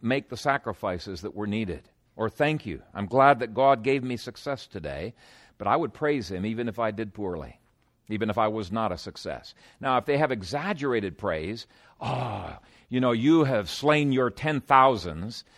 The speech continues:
uh, you might be able to deflect that part of the praise, you know, with a little bit of humor and say, "Well, I don't think I'm quite up to ten thousands today, but, uh, I'm thankful for what God did enable me to have." But you don't have to have a false humility on the one side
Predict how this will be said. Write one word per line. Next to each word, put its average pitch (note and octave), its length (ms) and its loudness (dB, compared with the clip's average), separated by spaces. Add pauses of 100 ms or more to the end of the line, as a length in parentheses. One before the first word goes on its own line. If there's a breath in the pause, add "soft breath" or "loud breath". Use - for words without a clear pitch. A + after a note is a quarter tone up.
(240 soft breath)
uh, C3 60 -2
you B2+ 120 2
might F3+ 200 4
be F3+ 100 2
able D3+ 140 2
to C3+ 80 2
deflect C#3+ 500 0
that D#3 220 2
part B2 220 2
of G2+ 60 -6
the G2+ 60 -6
praise, C3 540 2
you B2+ 80 0
know, A#2+ 80 0
with A#2+ 100 -2
a C3 60 0
little D3+ 180 0
bit B2+ 140 2
of G#2+ 80 -2
humor A#2 320 -2
and G2+ 100 -4
say, A2+ 160 0
"Well, C3 240 8
I C#3 160 10
don't C#3+ 140 0
think C#3 160 0
I'm B2+ 80 0
quite C3+ 300 2
up B2+ 120 2
to A#2 80 -8
ten B2+ 240 0
thousands G2 560 2
today, G#2+ 480 2
but, G#2 480 2
uh, G2+ 300 4
I'm A#2 160 0
thankful B2 480 0
for G2+ 120 -4
what G#2 200 -2
God G#2+ 260 2
did C3+ 160 2
enable F#2+ 360 -4
me G2 120 -6
to G2 80 -4
have." G#2 440 0 (420 loud breath)
But C3+ 140 -6
you E3 100 2
don't A#3 180 4
have G3 240 0
to E3+ 60 2
have D#3+ 120 2
a A#2 60 2
false G3 360 2
humility F#3+ 480 2
on E3 60 0
the D3+ 60 -4
one D#3+ 200 -2
side D3 420 2